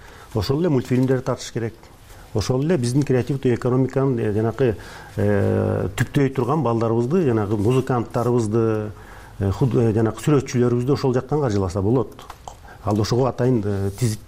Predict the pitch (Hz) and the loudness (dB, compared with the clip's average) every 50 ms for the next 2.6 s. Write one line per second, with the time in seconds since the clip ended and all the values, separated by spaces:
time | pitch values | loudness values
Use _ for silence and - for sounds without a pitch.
0 | - - - - 127 120 107 107 107 - - 135 120 101 - 143 135 120 127 135 | -20 -20 -8 -2 0 0 0 -2 -4 -4 -2 -2 0 0 2 2 2 2 2 2
1 | 135 135 185 175 135 104 123 127 127 131 135 131 131 - 120 117 107 110 - 120 | 0 0 0 -2 -2 0 0 2 2 2 2 0 0 0 -2 0 0 0 -2 -2
2 | 117 135 143 143 151 139 117 - 156 135 104 | -2 0 0 0 0 0 0 2 2 0 0